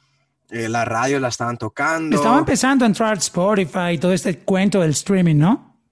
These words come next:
Speaker 1: Exacto, exacto. Y, pero yo ahí me quedé así como que, "Fuck, ¿y ahora, ahora qué hago?". O sea, no, no tengo plata para hacer otra canción.
Speaker 2: <laughs> Se
Speaker 1: No
Speaker 2: acabó el
Speaker 1: puedo.
Speaker 2: budget.
Speaker 1: Se acabó el budget.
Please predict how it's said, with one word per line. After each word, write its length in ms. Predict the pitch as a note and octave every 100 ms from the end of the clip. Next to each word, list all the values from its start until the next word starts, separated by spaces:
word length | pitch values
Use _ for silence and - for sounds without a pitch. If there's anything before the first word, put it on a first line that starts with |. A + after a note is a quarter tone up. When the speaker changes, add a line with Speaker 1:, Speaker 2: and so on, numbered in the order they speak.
| _
Speaker 1:
Exacto, 340 | _ - - - _ _
exacto. 540 | - F#2 - G2+ - _ _ _ _ _ _ _ -
Y, 260 | C3 C3
pero 260 | - C3+ B2+
yo 160 | A#2+
ahí 440 | B2+ D3 F#3 G#3+ - _
me 160 | - B2+
quedé 160 | B2 A#2
así 160 | C3
como 280 | C3+ D3+ C3
que, 300 | B2 G#2 - _
"Fuck, 360 | _ - D3+ -
¿y 40 |
ahora, 200 | A2 A2 - G2
ahora 200 | G#2 A2
qué 180 | - B2
hago?". 260 | C3 C#3 G#2
O 80 | -
sea, 180 | - G#2+
no, 200 | G#2+ A2+ A2 G#2 - - _ _ _
no 160 | - A#2
tengo 400 | - C3 C#3+ C#3+
plata 400 | D#3+ E3 - C#3+
para 120 | C#3
hacer 120 | C3
otra 260 | C#3+ - C#3
canción. 680 | C3 C3 D#3+ E3+ G3 F3 - - _ _
Speaker 2:
<laughs> 320 | - - -
Se 120 | - G3
Speaker 1:
No 60 |
Speaker 2:
acabó 240 | - E3+ F#3+
el 100 | F3+
Speaker 1:
puedo. 140 | A3 A#3
Speaker 2:
budget. 340 | E3+ F#3 C#3
Speaker 1:
Se 60 | -
acabó 600 | _ _ - - - D#3+
el 80 | E3+
budget. 600 | D#3+ G#3+ A#3 G#3 G#3+ G3+